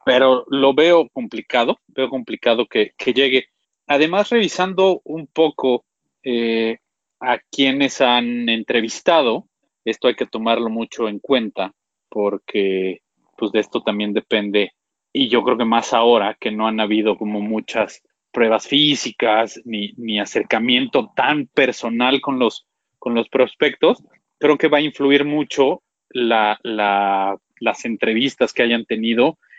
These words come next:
en el momento que, que haya, que haya sido, ¿no? Entonces, yo creo que aquí, porque incluso con él tuvieron dos entrevistas, Josh Jones,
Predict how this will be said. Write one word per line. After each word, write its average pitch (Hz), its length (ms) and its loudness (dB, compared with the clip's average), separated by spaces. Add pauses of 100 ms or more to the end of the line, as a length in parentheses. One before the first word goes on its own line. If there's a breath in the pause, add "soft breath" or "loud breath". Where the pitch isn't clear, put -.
(120 soft breath)
en 117 140 -2
el 113 140 2
momento 110 380 -2
que, 107 260 4 (140)
que 120 100 2
haya, 101 420 0 (400)
que 117 120 0
haya 107 240 2
sido, 107 380 0
¿no? 117 200 0
Entonces, 143 460 -2
yo 160 260 2
creo 156 360 4
que 139 120 -2
aquí, 131 260 -4
porque 120 260 -8
incluso 127 460 -2 (360)
con 120 240 -4
él 151 200 0
tuvieron 131 480 0
dos 131 280 4
entrevistas, 120 760 -2 (340)
Josh 139 400 2
Jones, 127 520 -4